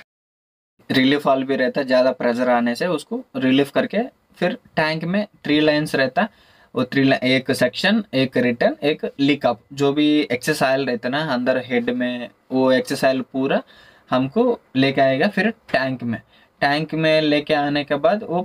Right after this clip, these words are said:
पूरा फिर section pipe से फिर filter, आ, filtering होके फिर जाएगा head को। Head जाएगा, fuel injector को जाएगा। फ्यूल इंजेक्टर के जाने के बाद तुम देख सकते हो, diagram दिखाता हूँ, आ, उसको pass करके उसमें रहता सब।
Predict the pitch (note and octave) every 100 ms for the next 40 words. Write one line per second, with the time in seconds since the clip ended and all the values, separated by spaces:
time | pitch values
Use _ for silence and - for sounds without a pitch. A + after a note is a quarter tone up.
0 | - E3 F3+ A#3+ A3+ A3 B3 _ _ -
1 | D#3 - D#3+ D3+ - - D3 C#3+ - A#3
2 | G3+ G#3 - D#3 D3+ D#3+ - - C3 C3
3 | C3 B2+ B2+ B2+ B2 B2+ C#3+ C#3+ D#3 C#3+
4 | C3+ C3+ C#3 G3+ C#4+ - - _ - F#3+
5 | D#3 C#3+ C#3+ F3 D4+ - _ _ _ _
6 | - B2+ A#2 - - - C3 B2+ C3 B2
7 | B2 A#2+ C3+ C3+ B2+ B2 A#2+ B2 A#2+ B2
8 | A#2+ A#2+ A2+ A2 D3 E3+ D#3+ - _ -
9 | _ - C#3 C3+ C#3 C#3+ C#3 B2 B2 B2+
10 | B2 G#2+ C3+ - - - D#3+ D3+ E3 E3+
11 | F3 - F3+ D3+ D3+ D#3 D#3 D#3 - C3
12 | B2+ C3 D#3+ F#3+ - - B2+ B2 B2 B2+
13 | C3+ _ B2 - C#3+ C3+ C3 - C3 C3+
14 | - D3+ - D3 - C3 C3 C#3+ - C3+
15 | E3